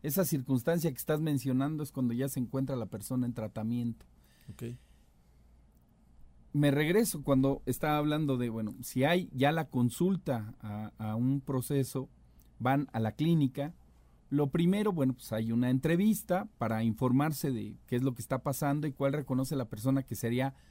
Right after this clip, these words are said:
Speaker 1: la problemática que está viviendo o la situación de crisis.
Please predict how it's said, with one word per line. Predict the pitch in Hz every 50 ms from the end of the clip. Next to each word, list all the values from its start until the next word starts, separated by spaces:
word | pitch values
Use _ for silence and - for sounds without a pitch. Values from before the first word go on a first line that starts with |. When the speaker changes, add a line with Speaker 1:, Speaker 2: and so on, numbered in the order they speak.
| - - - - - -
Speaker 1:
la | - 117 117 - -
problemática | 131 127 120 120 123 127 123 131 143 165 143 - 143 131 - 131 120
que | - -
está | 117 - - 131 127
viviendo | 131 131 131 127 139 151 170 180 175 156 143 135 - - -
o | 123 143 170 185 190 190 - - - - - - - - - - - - - - - -
la | 120 120
situación | - - 113 117 117 104 - 139 127 123
de | 127 120
crisis. | - - 151 156 147 131 - - - - - - -